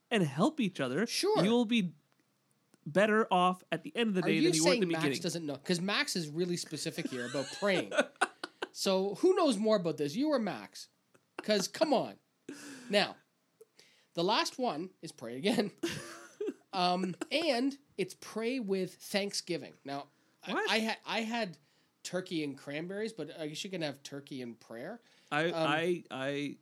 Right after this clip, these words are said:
Speaker 1: went. Um, we had, um, Thanksgiving dinner with Meredith's family on
Speaker 2: Okay.
Speaker 1: s-, on Saturday, um, and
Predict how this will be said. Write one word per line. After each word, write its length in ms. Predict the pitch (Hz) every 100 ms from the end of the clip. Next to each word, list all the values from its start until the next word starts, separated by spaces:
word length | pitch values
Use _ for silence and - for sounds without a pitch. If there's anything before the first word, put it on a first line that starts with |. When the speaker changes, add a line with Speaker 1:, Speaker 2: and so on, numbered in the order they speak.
| -
Speaker 1:
went. 300 | 135 139 - _ _ _ _ _
Um, 460 | 147 139 131 131 120
we 120 | 139
had, 260 | 135 135 135 _ _
um, 380 | 127 123 120 123 -
Thanksgiving 480 | 143 - 165 185
dinner 320 | 151 120 185 208
with 140 | 151
Meredith's 300 | 131 131 160
family 380 | 131 117 123 220 -
on 80 | 143
Speaker 2:
Okay. 120 | 147
Speaker 1:
s-, 120 | 151 175
on 140 | - 160
Saturday, 480 | 127 101 - - 233 _ _ _ _ -
um, 440 | 143 139 139 139 135
and 420 | 139 139 135 127